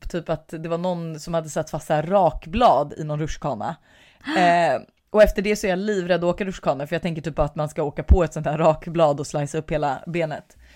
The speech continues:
Speaker 1: Eh, sen så sticker ju min svanskota ut för mycket. Alltså så att det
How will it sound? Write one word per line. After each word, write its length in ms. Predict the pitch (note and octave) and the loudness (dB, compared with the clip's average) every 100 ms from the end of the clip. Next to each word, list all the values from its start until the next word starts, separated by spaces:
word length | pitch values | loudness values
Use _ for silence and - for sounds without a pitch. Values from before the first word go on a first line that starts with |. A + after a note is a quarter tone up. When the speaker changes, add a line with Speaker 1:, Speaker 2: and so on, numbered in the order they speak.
| _ _ _ - | _ _ _ -4
Speaker 1:
Eh, 320 | E3+ E3 D#3 - | -2 0 -2 -2
sen 200 | A3+ G#3+ | 0 0
så 100 | A3+ | -2
sticker 300 | - A#3+ - | -6 -6 -4
ju 40 | A3+ | -4
min 160 | F3 E3 | -4 -2
svanskota 600 | G#3 F#3+ - A3+ - E3+ | 0 0 -4 -6 -2 -2
ut 140 | C#3+ | -2
för 80 | - | -6
mycket. 360 | D3 - D3+ F#3 _ | -6 -4 -4 -6 _
Alltså 260 | G3+ G#3+ A3 | 0 2 2
så 120 | F3 | 4
att 220 | G3+ - - - - | 4 2 -20 -20 -10
det 140 | E3+ | -2